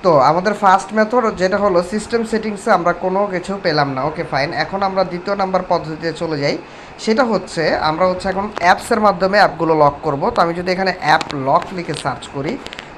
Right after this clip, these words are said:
আহ, এখানে এই অ্যাপ লক লিখে সার্চ করার পর এখন অ্যাপগুলো লক করার কিন্তু অনেক পদের কিন্তু সিস্টেম রয়েছে, অনেক পদের কিন্তু ইউজ, ইউজ রয়েছে। যেমন এই যে হাইডিউ ক্যালকুলেটর, আহ, এ-, এটা কিন্তু খুব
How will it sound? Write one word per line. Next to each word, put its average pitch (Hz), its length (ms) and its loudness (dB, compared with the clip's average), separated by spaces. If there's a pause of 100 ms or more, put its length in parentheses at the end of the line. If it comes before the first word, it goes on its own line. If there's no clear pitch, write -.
(100)
আহ, 135 240 2
এখানে 196 560 2
এই 160 100 -2
অ্যাপ 180 240 0
লক 202 200 2
লিখে 214 180 -4
সার্চ 180 320 0
করার 185 220 2
পর 151 340 2
এখন 165 340 -4 (100)
অ্যাপগুলো 170 480 0
লক 170 300 2
করার 202 240 0
কিন্তু 196 300 -6 (160)
অনেক 240 600 0
পদের 208 300 0
কিন্তু 185 400 -4 (460)
সিস্টেম 185 400 -2
রয়েছে, 151 320 0
অনেক 185 440 -2
পদের 180 240 0
কিন্তু 175 380 -4
ইউজ, 156 460 -2
ইউজ 165 300 -2
রয়েছে। 143 260 -4
যেমন 190 380 -2 (360)
এই 170 100 -2
যে 156 100 2
হাইডিউ 180 520 2
ক্যালকুলেটর, 220 600 0
আহ, 165 420 2
এ-, 165 120 0
এটা 196 200 -2
কিন্তু 220 400 -2
খুব 190 120 -10